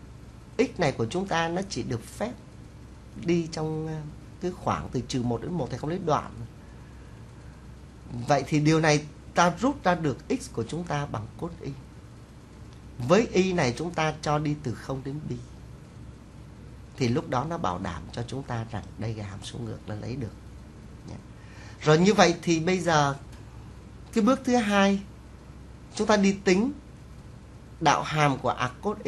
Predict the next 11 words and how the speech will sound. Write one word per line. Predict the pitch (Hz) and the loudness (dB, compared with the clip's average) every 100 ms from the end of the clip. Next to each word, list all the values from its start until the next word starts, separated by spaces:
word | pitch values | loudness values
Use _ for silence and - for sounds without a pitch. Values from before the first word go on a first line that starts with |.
| 226 | -4
x | - - - - - | -4 -14 -18 -18 -8
theo | - 170 | 0 0
bạn, | - - - 151 - | 2 -2 -2 -10 -8
công | - 185 - | 2 2 2
thức | 277 - | -2 -2
của | 120 | -4
chúng | 113 175 | -2 -4
ta | 156 156 | -2 -2
bằng | 156 117 113 | -2 -4 -4
gì? | 120 104 - - - - - - - | -6 -10 -12 -18 -18 -18 -18 -12 0
Một | 143 151 143 | 6 8 6